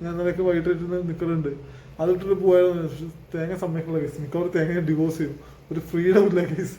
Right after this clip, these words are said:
എനിക്ക് നല്ല ഡ്രസ്സ് കാണാനുള്ള സൗകര്യം സെറ്റപ്പ് തരുന്നില്ല. എന്നെ അലോഡ് ചെയ്യുന്നില്ല. എന്ത് ഡ്രസ്സ്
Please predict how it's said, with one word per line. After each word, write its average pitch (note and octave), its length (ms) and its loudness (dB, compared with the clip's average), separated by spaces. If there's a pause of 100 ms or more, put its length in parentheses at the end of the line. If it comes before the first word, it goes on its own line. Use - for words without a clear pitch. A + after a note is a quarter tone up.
(420)
എനിക്ക് F3+ 220 -4
നല്ല F3+ 200 2
ഡ്രസ്സ് F3 260 0
കാണാനുള്ള F3+ 320 2
സൗകര്യം E3 340 0
സെറ്റപ്പ് D#3 320 -6
തരുന്നില്ല. C#3+ 320 -8 (560)
എന്നെ E3 180 -2
അലോഡ് G3+ 340 6
ചെയ്യുന്നില്ല. D#3+ 300 0 (140)
എന്ത് D#3 180 -6
ഡ്രസ്സ് D#3+ 160 -4